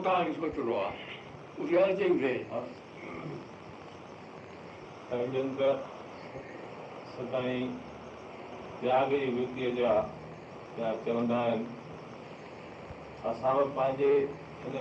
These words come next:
Speaker 2: گرهسٿ جيون ۾ رهي ڪري جيترو ٿي سگهي ته ماڻهن جي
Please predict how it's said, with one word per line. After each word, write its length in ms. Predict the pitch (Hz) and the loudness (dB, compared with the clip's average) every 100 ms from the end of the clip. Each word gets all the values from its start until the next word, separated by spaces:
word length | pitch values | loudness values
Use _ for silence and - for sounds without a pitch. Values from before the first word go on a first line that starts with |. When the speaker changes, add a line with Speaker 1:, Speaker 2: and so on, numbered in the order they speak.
| 123 | 0
Speaker 2:
گرهسٿ 260 | 131 139 143 135 | 2 2 0 0
جيون ۾ 140 | 139 139 135 131 | 0 0 0 0
رهي 180 | 131 139 | 2 2
ڪري 180 | 143 147 143 | 2 2 2
جيترو 380 | 143 139 139 139 135 | 0 -2 -2 -4 -4
ٿي 80 | 143 139 | -4 -2
سگهي 360 | 143 143 139 139 147 | -2 0 2 0 2
ته 100 | 147 - - - - - - - - - - - 113 | 0 0 -4 -12 -12 -12 -14 -14 -14 -12 -12 -10 -2
ماڻهن 340 | 117 135 143 143 | 4 6 6 4
جي 140 | 139 | 2